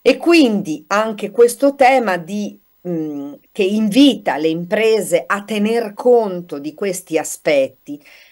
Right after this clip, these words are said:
aiuta da tanti punti di vista. In primis aiuta l'impresa a trasformarsi e a migliorare, perché quando vede che alcuni suoi indicatori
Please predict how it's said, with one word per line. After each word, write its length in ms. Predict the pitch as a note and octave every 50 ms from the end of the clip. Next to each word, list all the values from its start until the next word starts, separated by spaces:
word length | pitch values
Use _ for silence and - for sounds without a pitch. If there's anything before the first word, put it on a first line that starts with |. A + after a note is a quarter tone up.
| _ _ _ _
aiuta 500 | - C4 C4 B3 A#3+ B3 A#3+ A#3+ A#3+ A#3
da 140 | G#3 A3 A3
tanti 420 | A3 A3 E3+ E3 D#3+ D#3+ - E3+ E3
punti 380 | - D#3+ D3+ C#3+ C#3 - -
di 120 | C3+ C3+ A#2+
vista. 480 | B2 A2 A2 A2+ - - - A2+ - _
In 220 | B3 A#3+ A3+ G#3
primis 420 | G#3 C#4 D#4+ D4+ C#4+ D4 C#4 C#4+ -
aiuta 340 | A#3+ G3+ G#3 G#3 G#3 G#3 F3+
l'impresa 680 | E3+ E3 E3 D#3+ E3 - A#2+ A2 A2+ A2+ A2 A2+ - _
a 120 | - F#3+
trasformarsi 1080 | F3+ - G#3+ A3 A3 - - - A3 A3 G#3+ G3+ A3+ A3+ C4 D#4 D4+ C#4 - - C4 A#3
e 40 | G3+
a 80 | F#3+
migliorare, 760 | F3+ F#3 F#3 F#3 E3+ E3 E3 D3+ D3 C#3+ B2+ A#2+ A#2 A#2+ B2+ B2
perché 260 | - B2 - D#3 C#3+
quando 360 | - F#3 G3 G#3 G#3 G3+ G3
vede 400 | F3 A3 A#3+ A#3 F3 C#3+ C3+ C3+
che 120 | - -
alcuni 440 | B2+ C#3+ C#3+ - - B3 B3 A#3 G#3
suoi 300 | G3+ - - F3+ F#3 G#3+
indicatori 720 | G#3+ G3+ F3+ F3 - F#3+ E3+ F3+ G#3 F#3+ F3 D3 C3 - -